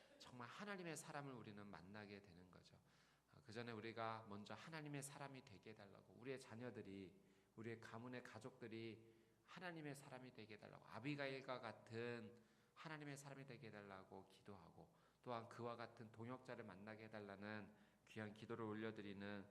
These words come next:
축복의 하루가 되기를 주님의 이름으로 축복합니다. 아, 아비가일의 이 행동을 보면 참 지혜가 있습니다. 아, 우리 사십일 절 말씀을 같이 한번 볼까요?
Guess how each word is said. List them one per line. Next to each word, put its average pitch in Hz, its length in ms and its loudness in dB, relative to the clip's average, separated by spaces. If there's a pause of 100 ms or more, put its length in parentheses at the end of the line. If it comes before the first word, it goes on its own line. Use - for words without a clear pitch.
(300)
축복의 143 400 0
하루가 127 240 2
되기를 104 400 2
주님의 98 320 0
이름으로 92 320 -4
축복합니다. 98 720 -2 (2250)
아, 76 520 -2
아비가일의 156 1600 12
이 113 480 2
행동을 196 360 8
보면 127 340 6
참 135 240 -4
지혜가 120 540 4
있습니다. 85 580 -2 (440)
아, - 160 -12
우리 87 100 -10
사십일 127 720 2
절 143 200 4
말씀을 104 460 0
같이 90 240 -10
한번 90 200 -6
볼까요? 90 460 -4